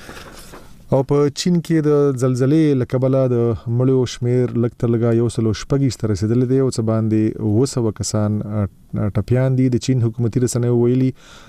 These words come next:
زلزله بیګا په شمال لویدیځه صوبه ګانسو او ورڅیرمه صوبه چنګای کې راغلې ده. دوی وایي په ګانسو کې یو سل او دیارلس تنه وژل شوي او تر پنځه سوه او دېرش زیات ټپیان دي او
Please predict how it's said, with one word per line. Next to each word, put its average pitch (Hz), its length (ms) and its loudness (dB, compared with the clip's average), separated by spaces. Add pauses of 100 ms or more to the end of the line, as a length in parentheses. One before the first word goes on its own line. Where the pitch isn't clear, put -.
(260)
زلزله 123 320 2 (160)
بیګا 127 320 2
په - 120 -6
شمال 113 260 0
لویدیځه 117 380 0
صوبه 113 260 0 (340)
ګانسو 107 400 0 (160)
او 117 80 2 (240)
ورڅیرمه 123 480 0
صوبه 107 260 0 (280)
چنګای 110 460 2
کې 101 360 -4
راغلې 101 320 0
ده. 101 80 0 (100)
دوی 113 160 2 (300)
وایي 127 180 2 (540)
په 120 220 2
ګانسو 120 340 0
کې 135 300 2
یو 127 60 2 (100)
سل 113 120 0
او 104 120 2
دیارلس 131 360 0
تنه 127 160 0
وژل 120 280 2
شوي 131 200 0 (120)
او - 20 2 (140)
تر 107 180 2
پنځه 107 880 -2
سوه 113 160 2
او 104 140 2
دېرش 110 320 0
زیات 101 200 -2
ټپیان 123 400 0
دي 139 120 2
او - 20 0